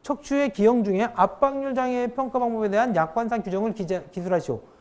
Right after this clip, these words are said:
좋아요. 그렇기 때문에 이런 문제들이 좋은 걸 수도 있고, 또 하나 가로넣기도 가능해요. 가로넣기. 그렇죠.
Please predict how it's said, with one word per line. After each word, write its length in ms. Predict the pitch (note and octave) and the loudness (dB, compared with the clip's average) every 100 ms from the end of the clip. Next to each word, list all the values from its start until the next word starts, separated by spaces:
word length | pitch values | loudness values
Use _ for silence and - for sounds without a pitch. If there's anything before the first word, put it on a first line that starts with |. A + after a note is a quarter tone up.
| _ _ _ | _ _ _
좋아요. 600 | - D#3+ G3 D#3+ - - _ _ - _ _ _ _ _ | 0 6 6 4 -2 -10 _ _ -20 _ _ _ _ _
그렇기 260 | F#3+ A#3+ | 0 0
때문에 440 | B3+ B3 A#3 B3+ A3 | -2 -2 0 -2 -2
이런 400 | C#3 G#3 C4+ B3+ | 0 2 2 2
문제들이 680 | F3 E3+ G#3+ F#3 G3+ C4+ F3+ | 0 2 2 0 -2 -2 -6
좋은 260 | - F3 A3+ | -2 0 2
걸 140 | A3 | 2
수도 200 | F#3 D3+ | 0 -6
있고, 280 | C#3 - G#3+ | -6 -4 -2
또 80 | C4+ | 0
하나 400 | C4+ C#4+ A3 - - - _ | 0 0 -2 -4 -16 -20 _
가로넣기도 560 | - G#3 D4+ D4+ D4+ B3+ | 4 4 6 2 2 0
가능해요. 440 | G3+ F3 A3 G#3+ - - _ - _ _ _ _ _ _ _ | 0 -2 -4 -4 -8 -20 _ -20 _ _ _ _ _ _ _
가로넣기. 580 | - F#3+ G3 E3 - B2 - _ _ _ _ _ _ _ | -2 2 2 0 -2 -8 -8 _ _ _ _ _ _ _
그렇죠. 180 | - A2 | -20 -20